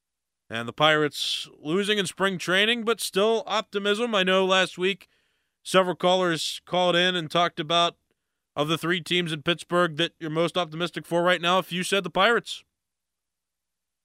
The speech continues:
Happy to hear that. So let's keep talking about these rule changes. And again, four one two, nine two eight, nine three seven zero is the phone number. Call me, talk about it, tell me if you agree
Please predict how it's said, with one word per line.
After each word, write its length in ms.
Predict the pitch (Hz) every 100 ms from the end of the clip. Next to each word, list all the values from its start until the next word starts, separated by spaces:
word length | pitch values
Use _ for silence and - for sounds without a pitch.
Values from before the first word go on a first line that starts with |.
| _ -
Happy 320 | 160 190 202
to 60 | 185
hear 160 | 214
that. 200 | 190 123 _ _ _ _ _ _ _ _ _ _ _ _ _ -
So 120 | 233
let's 100 | 247
keep 100 | 254
talking 220 | 285 269
about 120 | 220
these 160 | 185 156
rule 200 | 170 160
changes. 520 | 151 147 135 165 - _
And 80 | 135
again, 180 | 139 147
four 200 | - 151
one 180 | 160 143
two, 160 | 151
nine 220 | 143 143 139
two 180 | 139
eight, 140 | 143 131
nine 160 | 139
three 160 | 127 139
seven 260 | - 135 123
zero 180 | 135
is 80 | 135
the 60 | 131
phone 240 | 139 131
number. 220 | 131 135
Call 260 | 143 139 139
me, 180 | 135 139
talk 300 | - 139 135
about 200 | 131 151
it, 100 | -
tell 160 | 131
me 100 | 131
if 80 | 123
you 140 | 131 123
agree 400 | 127 143 143